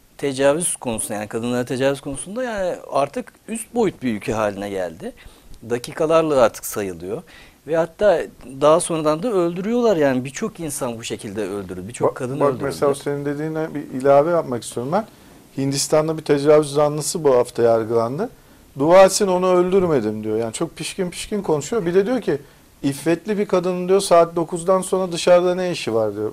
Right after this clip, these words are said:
Speaker 1: Evet.
Speaker 2: Zihniyet bu yani.
Speaker 1: Zaten bu o otobüste işte toplu halde bir, e, saldırı olmuştu bir kadına ve daha sonradan da öldürdüler. Hepsi aynı şey diyor.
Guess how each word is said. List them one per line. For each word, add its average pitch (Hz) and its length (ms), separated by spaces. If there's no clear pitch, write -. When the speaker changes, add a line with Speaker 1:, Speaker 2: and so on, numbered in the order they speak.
Speaker 1:
Evet. 113 100
Speaker 2:
Zihniyet 156 580
bu 165 100
yani. 131 120
Speaker 1:
Zaten 139 640
bu 165 300
o 156 240
otobüste 151 580
işte 127 420
toplu 139 380
halde 143 420
bir, 120 220
e, 113 300
saldırı 120 540
olmuştu 107 420
bir 107 260
kadına 110 460
ve 156 120
daha 175 160
sonradan 254 420
da 311 60
öldürdüler. 233 760
Hepsi - 400
aynı 175 260
şey 117 280
diyor. 92 240